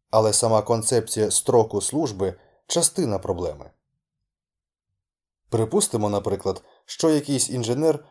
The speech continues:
підписує контракт із компанією Aramco на три роки роботи у Саудівській Аравії. Через кілька місяців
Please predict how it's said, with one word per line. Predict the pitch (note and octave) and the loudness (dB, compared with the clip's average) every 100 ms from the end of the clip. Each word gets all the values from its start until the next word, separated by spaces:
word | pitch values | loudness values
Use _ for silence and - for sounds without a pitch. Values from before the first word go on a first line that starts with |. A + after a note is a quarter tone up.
| - | -8
підписує | D#3 - G3+ F3+ C#3+ | -8 -4 -2 0 0
контракт | C3 A2+ A#2+ C3+ - | 2 2 4 4 2
із | A#2+ | -4
компанією | A2 G2 G#2 G2 G2 G2+ A2 | -4 0 0 0 -2 -2 0
Aramco | A#2+ C3 D#3 A2 G2 F2 - - | 2 2 2 0 -2 -2 -6 -8
на | A#2 | -2
три | A#2 A#2+ | 0 2
роки | A2 G2+ G2+ | 4 2 2
роботи | F2+ F#2+ D3 D#3+ D#3 | -2 2 0 0 -4
у | A#2+ | -2
Саудівській | - G#2 F2+ F#2 - G#2 | -2 0 -4 -8 -6 -4
Аравії. | G#2+ A#2+ A#2 F2+ E2 - _ _ _ _ _ _ _ _ _ - | -2 0 0 -4 -12 -16 _ _ _ _ _ _ _ _ _ -4
Через | A#2 A2 | 0 0
кілька | - A2 G#2+ | -2 -2 0
місяців | A2 C#3 A2 G2+ G#2 | 0 -2 -4 -6 -8